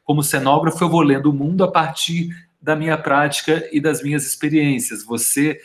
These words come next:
da sua vindo de cá pra lá, de, né, de daí pra cá, digamos assim. Então, eu acho que o que a gente tem que fazer é tentar ocupar e todas as estratégias, aí voltando ao malandro, é, é,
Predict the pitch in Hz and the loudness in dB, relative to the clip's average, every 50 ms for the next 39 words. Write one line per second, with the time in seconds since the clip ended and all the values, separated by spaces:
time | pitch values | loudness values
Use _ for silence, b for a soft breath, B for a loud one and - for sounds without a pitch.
0 | B B B _ 123 131 131 127 - - - 135 147 147 143 143 139 139 143 139 | B B B _ -2 0 0 0 0 0 0 0 0 0 0 -2 -4 -4 -2 -2
1 | 143 139 139 - - - 135 135 135 - 135 139 139 131 127 127 120 - - 120 | -4 -6 -6 -8 -6 -4 -2 -2 0 0 0 2 2 2 2 2 0 -2 -2 -6
2 | 113 104 - - - 64 - - - _ - 127 139 151 165 165 151 143 - - | -8 -8 -8 -8 -8 -8 -10 -12 -14 _ -10 -6 -4 -2 -2 -2 -4 -6 -8 -10
3 | 123 131 131 - - - _ _ - 120 117 117 127 147 143 - 143 - - - | -10 -12 -12 -12 -16 -20 _ _ -2 0 0 2 2 0 0 -2 -4 -6 -2 2
4 | 135 131 131 120 104 110 104 120 120 117 113 110 117 113 - - - 123 117 101 | 2 4 4 2 0 -2 -4 -2 -2 -2 -2 -4 -2 -2 -2 -2 -2 -2 -4 -6
5 | 113 B B B B B B B - 113 107 113 139 151 190 202 196 185 180 180 | -8 B B B B B B B -12 -12 -6 -2 0 2 4 6 6 6 4 2
6 | 180 - - 175 170 - 160 147 160 156 - - 160 151 151 - 147 139 131 156 | 0 -4 -6 -4 -2 -2 -2 -2 -4 -6 -6 -8 -8 -10 -6 -4 -4 -4 -2 -4
7 | 165 160 - 165 160 165 156 151 147 - - 147 - - 143 143 151 165 180 180 | -4 -4 -6 -6 -4 -2 -2 -2 -2 -4 -8 -10 -2 0 2 4 4 4 2 0
8 | 180 - 170 170 170 175 175 170 170 165 170 170 - - 175 160 - - 156 151 | -2 -4 -4 -4 -2 -2 -2 -2 -2 -2 -2 -4 -2 -2 -4 -4 -2 0 0 0
9 | 147 135 131 - 131 139 131 135 135 135 135 147 139 131 131 123 120 120 117 120 | 0 0 0 0 0 2 2 2 2 2 2 -2 0 0 2 2 2 2 2 2
10 | 123 151 175 202 185 151 110 98 B B B B B B B - 120 120 117 117 | 0 0 0 -2 -2 -4 -6 -8 B B B B B B B -6 0 2 2 2
11 | 117 117 - 113 113 110 110 110 107 104 104 101 101 98 98 | 2 0 -2 -4 -6 -6 -6 -6 -6 -6 -6 -6 -8 -8 -10